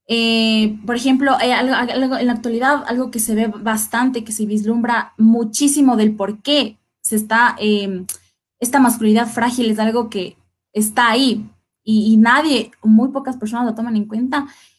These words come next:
es de estos trends que hacen en redes sociales como TikTok o los Reels en Instagram, en donde, por ejemplo,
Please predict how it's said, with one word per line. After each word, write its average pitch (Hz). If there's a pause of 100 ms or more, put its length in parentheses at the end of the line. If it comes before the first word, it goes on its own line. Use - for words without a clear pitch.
(140)
es 294
de 330
estos 311
trends 262
que 226
hacen 226
en 208
redes 220
sociales 220
como 196
TikTok 214
o 220
los 190
Reels 214
en 196
Instagram, 214
en 208
donde, 208
por 208
ejemplo, 226